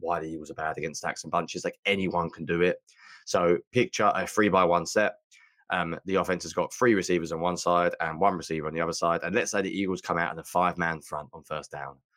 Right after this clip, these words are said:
Well, do the maths. There's a five-man front, that's five defenders.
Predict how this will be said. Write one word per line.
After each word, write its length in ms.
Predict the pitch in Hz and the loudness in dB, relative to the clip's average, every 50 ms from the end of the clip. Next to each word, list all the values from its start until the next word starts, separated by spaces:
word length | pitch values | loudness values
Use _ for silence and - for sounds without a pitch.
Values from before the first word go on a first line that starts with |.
| _ _ _ _ _ | _ _ _ _ _
Well, 160 | - 87 85 | -2 -2 2
do 140 | - 117 117 | 4 4 6
the 80 | 107 95 | 6 4
maths. 460 | 90 78 71 - - - - - _ _ _ _ _ _ _ _ _ _ _ _ - - - | 2 0 -4 -6 -12 -16 -16 -16 _ _ _ _ _ _ _ _ _ _ _ _ -18 -8 -4
There's 120 | 98 90 | -4 -4
a 60 | 101 | -2
five-man 400 | - - 120 127 123 107 113 107 | 0 2 4 4 4 4 2 0
front, 260 | 92 - 95 95 - - - _ | 0 0 0 0 0 0 -4 _
that's 180 | - 95 - - | -8 -6 -6 -4
five 220 | - 85 87 85 | -2 -2 -2 -2
defenders. 480 | - 80 - 80 76 73 - - - - | -4 -6 -8 -10 -10 -10 -14 -18 -20 -20